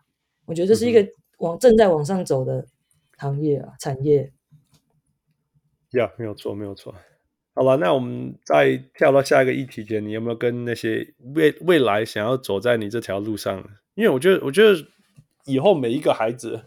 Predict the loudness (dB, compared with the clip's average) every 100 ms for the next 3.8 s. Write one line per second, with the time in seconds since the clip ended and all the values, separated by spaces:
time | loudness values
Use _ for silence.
0 | _ _ _ _ _ -10 -4 2 2 2
1 | -2 -4 -4 -10 -6 -4 -2 -2 -6 -6
2 | -10 -6 -4 -2 -4 -4 -8 -8 -8 -8
3 | -8 -12 -14 -16 -14 -14 -14